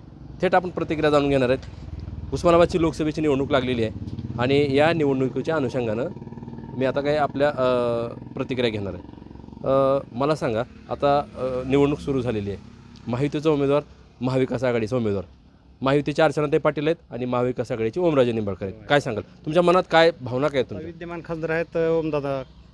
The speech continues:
Speaker 2: परंतु त्यांना आमच्या भागातून पाहिलं तर कार्य चांगलं आहेच, पण अर्चनाताई पाटीलचं कार्य ग्रामीण भागावरती चांगलं आहे, महिलाचं सक्षमीकरण करणं किंवा राणादादाच्या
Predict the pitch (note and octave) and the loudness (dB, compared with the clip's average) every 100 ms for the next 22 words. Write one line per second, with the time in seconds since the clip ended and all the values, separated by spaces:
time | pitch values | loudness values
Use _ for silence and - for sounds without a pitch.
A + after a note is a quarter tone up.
0 | - B2 B2+ C3+ - D3+ D#3 - - - | -16 -10 -6 -6 -4 -4 -4 -8 -20 -20
1 | - D3+ D#3 D#3 D#3+ D#3+ D#3+ E3 D3 D#3+ | -12 -8 -6 -4 -6 -6 -8 -10 -8 -6
2 | D#3+ D#3 D#3 D#3+ D3+ E3 D#3 - D#3 D#3 | -4 -4 -6 -8 -6 -4 -4 -4 -4 -2
3 | D#3 D#3 - D3+ D#3 E3 E3 D#3+ D#3+ D3+ | -2 -6 -6 -4 -2 -4 -4 -2 -4 -4
4 | D#3 D#3 D#3 E3 F3 F3 D#3+ D#3+ D#3 D#3 | -6 -6 -6 -6 -4 -4 -4 -6 -6 -6
5 | D#3+ D3+ D3+ D3 D3+ D3 C#3 B2+ B2+ C3 | -4 -2 -2 -4 -4 -4 -6 -6 -8 -8
6 | B2+ B2+ A#2+ A#2+ B2+ B2+ B2+ - C#3+ - | -10 -8 -6 -8 -8 -8 -8 -10 -14 -10
7 | C#3 B2+ A#2+ C3+ B2+ B2+ B2 - - - | -8 -8 -8 -8 -6 -8 -12 -20 -20 -20
8 | - - - - C3+ C3+ C#3 C#3+ C#3+ D3+ | -20 -20 -18 -10 -8 -6 -6 -6 -6 -6
9 | D3 D3 D3+ D#3 D#3+ D#3+ D#3+ D#3+ | -6 -6 -6 -6 -6 -4 -4 -6